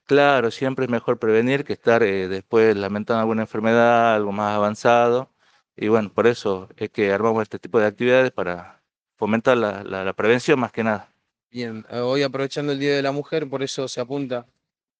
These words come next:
Speaker 1: Claro, sí, sí, aprovechamos que hoy se celebra el Día de la Mujer como para hacer este tipo de, de concientización a la, a la sociedad. Y bueno, esperando que vengan,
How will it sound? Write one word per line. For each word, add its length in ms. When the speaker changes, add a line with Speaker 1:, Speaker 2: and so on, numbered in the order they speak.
Speaker 1:
Claro, 380
sí, 160
sí, 180
aprovechamos 680
que 160
hoy 160
se 140
celebra 320
el 80
Día 80
de 60
la 60
Mujer 460
como 260
para 200
hacer 260
este 180
tipo 300
de, 220
de 160
concientización 960
a 80
la, 100
a 160
la 100
sociedad. 520
Y 120
bueno, 240
esperando 480
que 80
vengan, 760